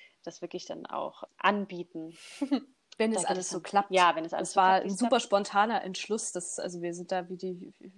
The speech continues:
Speaker 2: Jungfrau zum Kinde dazu gekommen, so ganz, ganz spontan. Und
Speaker 1: Ja.
Speaker 2: dann kam einfach unser, äh, der befreundete Tonmeister an mit seinem Equipment, hat es aufgebaut und wir,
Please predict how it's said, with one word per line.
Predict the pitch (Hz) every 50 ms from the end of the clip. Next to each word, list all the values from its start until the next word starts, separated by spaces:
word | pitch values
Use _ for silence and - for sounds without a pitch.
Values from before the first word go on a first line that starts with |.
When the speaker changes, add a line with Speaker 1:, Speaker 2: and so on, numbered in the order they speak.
| _ _
Speaker 2:
Jungfrau | - 202 196 196 - - 190 190
zum | - - 190 196
Kinde | - - 233 262 254 196 196
dazu | 190 - 196 - - -
gekommen, | 427 403 - - - 214 202 226 240 233
so | 202 190
ganz, | 202 196 196 - -
ganz | 208 202 202
spontan. | - - 202 196 202 - 220 214 226 - - - - - - - - - -
Und | - 214 208 196 196 208
Speaker 1:
Ja. | 202 139 202
Speaker 2:
dann | 214 208 185 190
kam | - 214 214 214 208
einfach | - 190 202 - 226 214 -
unser, | 185 185 202 202 202 196 196 196 202 196 -
äh, | 208 208 202 - _
der | - 202
befreundete | 196 - 196 - - 202 196 202 202 - 202 196 196
Tonmeister | - - 226 214 214 214 196 196 202 214 208 - -
an | 196 214 226 220
mit | 202 -
seinem | - 202 208 202 -
Equipment, | 208 - - - 269 - - 226 220 208 -
hat | 214 214 -
es | 208 -
aufgebaut | - - 202 - - 214 - 180 180 185 190 190 -
und | - - 190 185 - _ -
wir, | 196 190 185 180 160 -